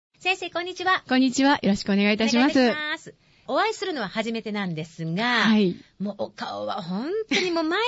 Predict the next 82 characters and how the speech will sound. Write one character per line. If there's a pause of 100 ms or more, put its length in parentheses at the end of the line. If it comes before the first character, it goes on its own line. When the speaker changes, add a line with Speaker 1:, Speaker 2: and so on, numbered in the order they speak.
(120)
Speaker 1:
週
の
よ
う
に (180)
拝
見
し
て
お
り
ま
す。 (140)
<laughs>
地
方
紙
の
と
こ
ろ
で、
Speaker 2:
は
い。
Speaker 1:
ね、
カ
ル
チ
ャ
ー
セ
ン
タ
ー
と
か、
Speaker 2:
は
い。
Speaker 1:
ワ
ン
デ
ー
セ
ミ
ナ
ー
で、
Speaker 2:
は
い。
Speaker 1:
い
ろ
い
ろ
と
活
躍
さ
れ
て
ら
っ
し
ゃ
い
ま
す
よ
ね。
Speaker 2:
あ、
あ
り
が
と
う
ご
ざ
い
ま
す。
Speaker 1:
ね。
Speaker 2:
は
い。